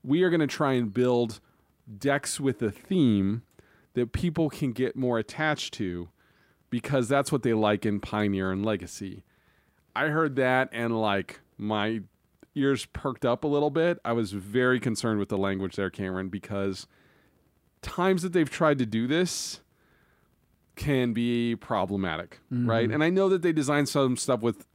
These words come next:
Speaker 1: things in mind, but whenever you're talking about in terms of, uh, we wanna build a deck archetype, like, companions spring to mind as a problematic
Speaker 2: Yeah.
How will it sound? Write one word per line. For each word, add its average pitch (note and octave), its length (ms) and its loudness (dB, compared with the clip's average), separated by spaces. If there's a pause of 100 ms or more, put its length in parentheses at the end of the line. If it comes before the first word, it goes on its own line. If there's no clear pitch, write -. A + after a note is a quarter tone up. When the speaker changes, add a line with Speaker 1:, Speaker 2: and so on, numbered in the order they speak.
(280)
Speaker 1:
things C#3 180 2
in B2 100 2
mind, C3 260 2
but B2+ 100 -2
whenever F#3 240 0
you're E3 160 4
talking E3+ 380 0
about D3 180 4
in B2 60 2
terms C3 280 0
of, G#2 180 0 (280)
uh, C#3 180 0
we D3+ 140 2
wanna D#3+ 240 4
build B2+ 180 4
a A2+ 60 2
deck B2 360 2
archetype, F#3+ 600 2 (2500)
like, C#3 300 2 (100)
companions C3+ 800 -2 (100)
spring - 300 -2
to E3 80 0
mind D#3 240 2
as C#3+ 120 0
a C#3+ 180 2
problematic C#3+ 880 0 (140)
Speaker 2:
Yeah. G#2+ 280 -12